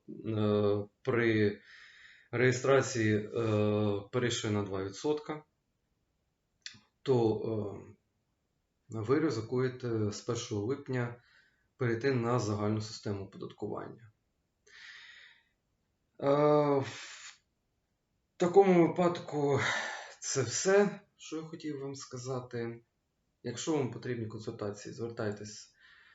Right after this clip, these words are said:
через посилання на мій Instagram або на електронну пошту. Не забувайте підписуватись на канал, ставити вподобайки, тиснути на дзвіночок, щоб не пропустити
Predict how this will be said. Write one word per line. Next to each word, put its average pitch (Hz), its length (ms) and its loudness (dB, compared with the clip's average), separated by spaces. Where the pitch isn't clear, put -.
через 117 420 -4
посилання 110 560 -2
на 98 100 -6
мій 95 160 -8
Instagram 190 880 4
або 104 380 -2
на 92 160 -8
електронну 113 560 -6
пошту. 180 840 0
Не 123 120 -2
забувайте 139 420 4
підписуватись 107 880 -4
на 107 120 -2
канал, 180 540 0
ставити 104 400 -4
вподобайки, 160 960 -2
тиснути 104 540 -6
на 98 340 -6
дзвіночок, 165 600 -4
щоб - 380 -8
не 131 520 -4
пропустити 123 720 -4